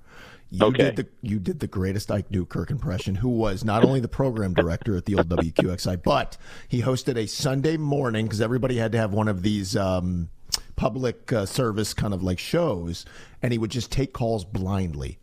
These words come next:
Speaker 1: right? And he would be very
Speaker 2: Yes.
Speaker 1: calm on the air, but off the air, it was this personality that around the radio station, we did nothing but laugh with and laugh at, but you did this Ike Newkirk impression that was, like, dead on. So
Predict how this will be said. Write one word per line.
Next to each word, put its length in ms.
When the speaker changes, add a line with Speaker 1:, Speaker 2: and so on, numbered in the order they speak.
Speaker 1:
right? 320
And 80
he 60
would 100
be 80
very 140
Speaker 2:
Yes. 100
Speaker 1:
calm 300
on 100
the 140
air, 280
but 140
off 240
the 180
air, 260
it 140
was 160
this 160
personality 640
that 140
around 220
the 60
radio 280
station, 440
we 140
did 160
nothing 300
but 180
laugh 340
with 320
and 100
laugh 260
at, 200
but 100
you 240
did 200
this 160
Ike 160
Newkirk 380
impression 440
that 140
was, 300
like, 280
dead 200
on. 220
So 160